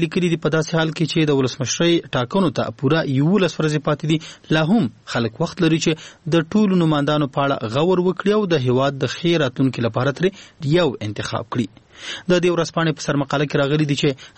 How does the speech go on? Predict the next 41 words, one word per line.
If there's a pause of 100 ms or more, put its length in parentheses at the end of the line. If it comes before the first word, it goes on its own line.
(120)
د (120)
رای (100)
استعمال
یو
مسؤلیت
دی، (140)
باید (100)
په
مسؤلیت
استعمال
شي. (120)
خو (120)
سرمقاله
لیکونکي
لیکي، (340)
که
خلک (160)
د
رای
په
استعمال
کې
بې
غوري
وکړي (360)
او
خپل
مسؤلیت
په
ښه
توګه (120)
ادا
نه
کړي،
نو
د
هیواد (100)
راتلونکی
به (400)
د (120)
داسې